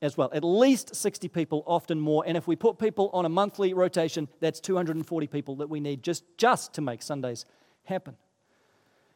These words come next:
And I know there's many of you, many, many, many, that are already serving, and you're already involved, and you're engaged, and you're on a serving team, and you're contributing, and that's wonderful, and we thank you for that.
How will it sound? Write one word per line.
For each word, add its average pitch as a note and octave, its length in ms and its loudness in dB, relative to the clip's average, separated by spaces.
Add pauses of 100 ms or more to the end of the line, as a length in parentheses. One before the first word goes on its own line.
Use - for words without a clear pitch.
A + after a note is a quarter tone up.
And G3 140 4
I C#4 80 6
know D4+ 140 10
there's C4+ 160 6
many C#4 540 6
of F3 120 0
you, C#3+ 100 0
many, C4 320 0
many, A3 200 0
many, C3+ 240 -2
that F3+ 100 4
are G3 160 2
already C4 1160 6
serving, F3+ 560 -2 (380)
and G#3+ 160 2
you're G#3 220 6
already B3 680 6
involved, G3+ 680 4
and E3+ 180 -2
you're E3+ 200 0
engaged, G3+ 560 2
and D3+ 120 -8
you're C#3 140 -4
on G3+ 140 2
a - 40 0
serving F#3+ 380 -2
team, F#3+ 240 -2
and D#3+ 80 -2
you're D3+ 100 -2
contributing, E3 600 -2
and D#3+ 120 -4
that's D#3+ 200 -4
wonderful, D#3+ 420 -4
and D3 140 -6
we C3+ 80 -8
thank D3+ 340 -8
you C3+ 80 -8
for C3 160 -16
that. A2+ 180 -12